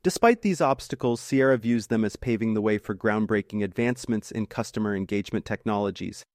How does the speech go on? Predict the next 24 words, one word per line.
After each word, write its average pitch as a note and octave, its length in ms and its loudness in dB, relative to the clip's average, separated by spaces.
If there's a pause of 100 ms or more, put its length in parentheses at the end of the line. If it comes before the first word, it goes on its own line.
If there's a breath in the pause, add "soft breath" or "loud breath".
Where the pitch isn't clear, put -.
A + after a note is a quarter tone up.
(360)
Taylor G#3+ 280 6
envisions C3+ 480 2
a A2 60 0
future B2 480 -2
where G#2+ 160 0
conversational C3 920 -2
A A#2 180 2
I G#2+ 200 2
not C#3 320 0
only A#2+ 220 2
becomes G#2 440 -4
mainstream A#2+ 680 0
but G#2+ 220 -2
also A#2+ 260 0
catalyzes A2 760 0
the A2+ 120 -2
emergence G#2 520 0
of G2 200 -4
new A#2+ 480 2
enterprise A2 480 0
software G#2+ 480 -2
companies G#2 560 -4 (240 loud breath)
focused - 540 2
on C#3+ 300 2